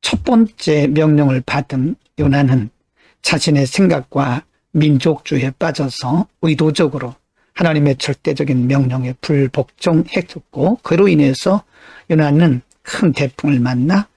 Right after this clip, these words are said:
다시 제갈길로 오면서 그 과정에서 물고기 뱃속에서 삼 일을 지냈고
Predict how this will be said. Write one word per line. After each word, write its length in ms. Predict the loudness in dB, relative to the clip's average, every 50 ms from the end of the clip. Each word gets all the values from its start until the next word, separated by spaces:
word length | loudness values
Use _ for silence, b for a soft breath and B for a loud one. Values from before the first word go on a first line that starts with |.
| _ _ _ _ _ -6
다시 480 | -4 -4 -4 -2 -2 -2 -2 -2 -4 -8 _ _ _ _ _ _ _ _ _ _
제갈길로 880 | -4 0 0 2 2 0 0 -2 -2 -2 0 0 0 0 0 -4 -6 -10 _ _ _ -2
오면서 840 | 0 2 4 4 2 2 0 -2 -4 -6 -4 -2 0 0 0 -2 -4 _ _ _ _ _ _ _ _
그 160 | -4 -4 -2
과정에서 800 | -2 -2 -2 0 2 2 2 2 0 -2 -2 -2 0 0 0 0 -2 b b b b b
물고기 420 | b -2 0 0 0 -2 -2 -2 -2
뱃속에서 800 | -4 -4 -6 -6 -6 -8 -6 -6 -6 -6 -2 0 0 0 -2 -4 _ _ _
삼 280 | -10 -4 -2 0 2 2
일을 240 | 2 0 -4 -6 -4
지냈고 560 | -2 0 0 0 -2 -6 -8 -8 -8 -8